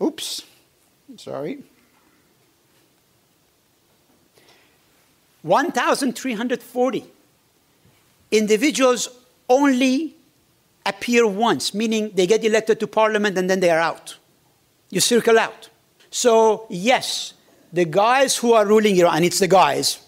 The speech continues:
right? The guys who are ruling Iran are a small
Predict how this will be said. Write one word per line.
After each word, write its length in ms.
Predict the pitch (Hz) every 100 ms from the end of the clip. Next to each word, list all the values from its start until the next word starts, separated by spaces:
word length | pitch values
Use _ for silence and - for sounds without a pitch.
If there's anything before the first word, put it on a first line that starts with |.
| -
right? 360 | 180 190 320 - _ _ _ _ _ -
The 120 | 170
guys 460 | 151 214 240 254
who 120 | - 240
are 100 | 220
ruling 340 | 226 220 214
Iran 480 | 202 202 135 196 254 _ _ _ _ _ _ _ _
are 420 | 190 233 226 180
a 200 | 175 -
small 600 | - - 196 185 180 170